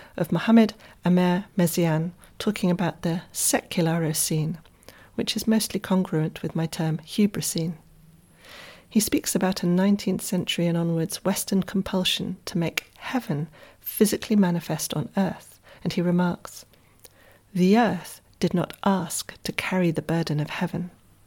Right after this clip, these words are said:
However, the kind of heaven that we truly can have here on earth is one where the way in which we relate has been transformed, not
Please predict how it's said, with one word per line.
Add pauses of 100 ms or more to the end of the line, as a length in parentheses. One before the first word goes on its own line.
(960)
However, (100)
the
kind
of
heaven
that
we
truly
can
have
here
on
earth (380)
is
one
where
the
way
in
which
we
relate
has
been
transformed, (440)
not